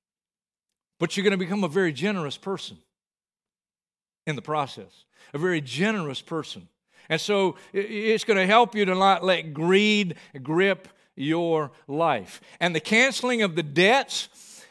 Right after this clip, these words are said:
that one was an interesting one. We could expound more, but let me just say,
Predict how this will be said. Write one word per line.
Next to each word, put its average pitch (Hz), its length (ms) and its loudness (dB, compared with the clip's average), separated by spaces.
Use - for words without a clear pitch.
that 185 380 2
one 240 200 0
was 185 180 0
an 180 100 -2
interesting 170 560 -6
one. 156 220 -4
We 160 100 -2
could 214 200 2
expound 208 500 0
more, 202 280 4
but 156 160 0
let 180 140 -2
me 240 140 -4
just 208 220 -2
say, 202 360 0